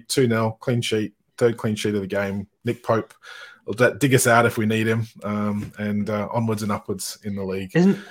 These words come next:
Speaker 2: isn't
Speaker 1: So
Speaker 2: it amazing? Isn't it amazing to just go into games just knowing there's gonna be a tactical plan? Like, I'm, I'm just, I, I'm just so, I'm so confident that Eddie Howe and Tyndall are gonna have them, like, a tactical plan bespoke for this exact game.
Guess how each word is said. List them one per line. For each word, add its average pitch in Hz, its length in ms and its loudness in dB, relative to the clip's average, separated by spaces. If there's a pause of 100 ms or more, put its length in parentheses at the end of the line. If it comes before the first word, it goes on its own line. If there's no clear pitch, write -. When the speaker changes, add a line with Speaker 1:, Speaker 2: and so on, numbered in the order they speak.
(120)
Speaker 2:
isn't 156 180 2
Speaker 1:
So 151 120 10
Speaker 2:
it - 40 4
amazing? 170 520 2
Isn't 147 240 -2
it 151 100 -2
amazing 165 420 0
to 117 120 -8
just 110 200 -8
go 123 180 0
into 104 160 -8
games 110 360 -6
just - 220 -12
knowing 120 360 0
there's 107 120 -6
gonna 110 180 -6
be 104 80 -4
a 95 60 -6
tactical - 460 -10
plan? 107 420 -8 (440)
Like, 131 240 2
I'm, 151 200 4
I'm 143 120 0
just, - 260 -2 (120)
I, 147 140 4
I'm 170 140 8
just 156 260 4
so, 175 240 4 (100)
I'm 151 100 2
so 175 300 2
confident 147 680 -2
that 107 220 -8 (480)
Eddie 131 240 0
Howe 120 440 -2
and 104 500 -10
Tyndall 110 560 -6
are 110 80 -12
gonna 120 220 -8
have 117 300 -8
them, 107 280 -8 (180)
like, 113 180 -10
a - 60 -16
tactical 131 500 -8
plan 107 420 -6 (120)
bespoke 120 580 -2
for 113 120 -8
this 107 220 -6
exact 107 380 -10
game. 135 300 -2